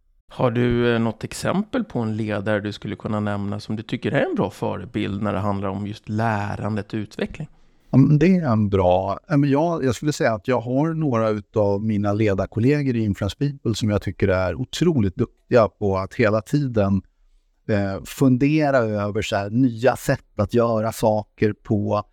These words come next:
Speaker 2: fundera över hur man liksom kan bredda sin egen kompetens, vara nyfiken på att göra saker, både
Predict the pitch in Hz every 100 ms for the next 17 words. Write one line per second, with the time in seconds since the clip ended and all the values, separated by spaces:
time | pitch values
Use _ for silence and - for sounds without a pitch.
0 | _ _ _ - 123 123 135 123 120 110
1 | 107 110 107 113 107 110 104 - 104 117
2 | 107 104 123 113 98 101 110 - 117 110
3 | 101 107 - 101 98 - 107 104 104 -
4 | - _ _ - 127 113 110 127 123 104
5 | - 135 135 123 _ - 120 107 - 101
6 | 101 95 - - 113 104 104 113 - 98
7 | 98 - 101 123 117 101 107 139 156 131